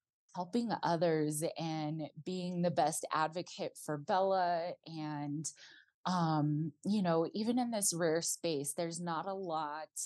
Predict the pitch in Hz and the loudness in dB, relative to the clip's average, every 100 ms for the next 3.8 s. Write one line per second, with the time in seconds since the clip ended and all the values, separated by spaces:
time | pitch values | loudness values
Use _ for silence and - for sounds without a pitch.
0 | - - - _ - 165 _ 185 202 202 | -10 -20 -20 _ -16 -16 _ 2 4 6
1 | 233 - 170 170 165 - 165 156 156 156 | 4 0 -2 -2 -2 -2 0 2 2 2
2 | 139 156 147 151 147 151 151 147 151 147 | 2 0 -2 -2 -2 -2 -4 -4 -4 -4
3 | 156 147 - 156 - 180 160 | -4 -4 -4 -6 -2 -2 -2